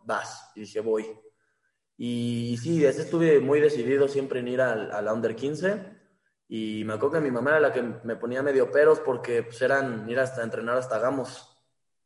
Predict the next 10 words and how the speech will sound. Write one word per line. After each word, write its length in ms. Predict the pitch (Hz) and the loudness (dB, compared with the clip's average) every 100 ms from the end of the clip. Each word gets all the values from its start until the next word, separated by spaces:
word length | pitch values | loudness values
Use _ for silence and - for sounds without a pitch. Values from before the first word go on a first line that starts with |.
| _ _ _ _ _ _ _ | _ _ _ _ _ _ _
Pero, 200 | 117 113 | 0 0
pues, 120 | - | -2
afortunadamente 840 | 120 120 - 127 135 139 135 147 135 | -4 -4 -6 -2 -2 -2 0 2 2
se 100 | 120 | 2
logró 420 | 113 107 123 170 | 0 2 4 4
y, 80 | 143 | 2
y 440 | 110 113 107 107 | -2 -4 -4 -4
lo 180 | 104 98 | -4 -4
pude 200 | 120 127 | 0 2
realizar. 640 | 123 104 113 123 - - | 2 0 -4 -4 -6 -16